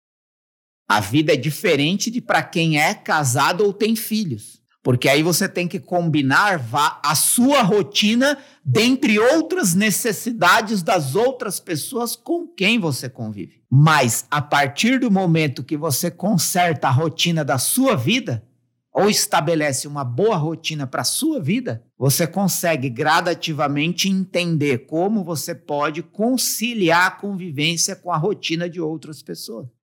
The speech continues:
Ou até mesmo servir de exemplo pra que outras pessoas se inspirem em você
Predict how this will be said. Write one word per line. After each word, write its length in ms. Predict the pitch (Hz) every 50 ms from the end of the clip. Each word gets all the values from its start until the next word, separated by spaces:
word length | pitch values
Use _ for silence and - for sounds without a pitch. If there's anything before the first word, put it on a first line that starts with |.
| _ _ _ _ _
Ou 160 | - 165 170 202
até 420 | 202 190 - - - 226 247 254
mesmo 380 | 233 185 185 214 226 196 214 180
servir 680 | - - - 220 208 196 151 131 143 233 302 339 294
de 140 | 240 175 226
exemplo 560 | 220 180 135 120 147 185 202 226 220 240 208
pra 180 | - - 185 180
que 160 | - - -
outras 440 | 180 190 208 226 220 214 208 170 -
pessoas 440 | - 196 175 139 - - 202 208 -
se 140 | - -
inspirem 680 | 202 202 160 - - - - 240 294 277 240 190 180 180
em 20 |
você 540 | 165 135 156 139 123 - - 165 190 - -